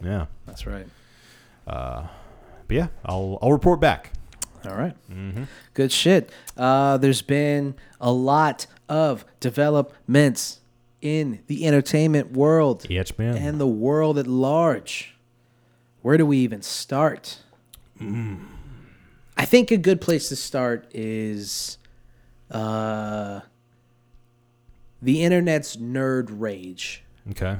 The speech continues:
Speaker 2: and the power of nerd rage.
Speaker 1: Mm-hmm.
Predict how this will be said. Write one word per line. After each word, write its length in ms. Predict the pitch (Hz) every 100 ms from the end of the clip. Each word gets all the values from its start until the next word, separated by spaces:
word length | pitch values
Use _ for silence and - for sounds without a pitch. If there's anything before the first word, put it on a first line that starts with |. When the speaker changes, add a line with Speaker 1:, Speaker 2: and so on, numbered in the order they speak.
| -
Speaker 2:
and 220 | 120 123
the 80 | 107
power 720 | - 139 151 143 117 90 - _ _ -
of 160 | - 113
nerd 400 | 107 110 101 95
rage. 580 | 90 95 - - - - - 123
Speaker 1:
Mm-hmm. 220 | 90